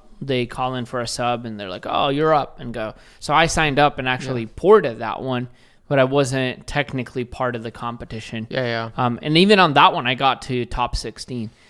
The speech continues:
Speaker 1: But that's because the bracket was so small. <laughs> You know, I only
Speaker 2: Yeah.
Speaker 1: had to beat one person to be in top sixteen. Um, so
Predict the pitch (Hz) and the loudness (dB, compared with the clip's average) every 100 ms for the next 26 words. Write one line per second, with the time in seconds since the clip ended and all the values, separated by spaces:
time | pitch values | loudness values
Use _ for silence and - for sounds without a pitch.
0 | _ _ _ 139 147 156 165 165 165 135 | _ _ _ 4 6 6 2 2 2 2
1 | 123 120 127 143 127 131 - 131 107 104 | 4 6 6 2 0 0 0 0 2 0
2 | 147 131 120 123 - - _ 143 139 127 | 2 2 2 -2 -8 -20 _ -4 0 4
3 | 139 139 143 127 120 139 139 135 135 131 | 4 4 2 2 0 -2 -2 -2 -4 -2
4 | 143 143 139 123 120 127 123 120 117 120 | -2 -2 -2 -6 -6 -6 -6 -6 -6 -8
5 | 113 - 107 - 120 113 - - - - | -8 -10 -12 -12 -10 -10 -10 -18 -20 -20
6 | - _ - 127 117 110 110 - - - | -20 _ 2 4 4 0 -6 -10 -6 2
7 | 151 143 135 123 | 4 6 6 4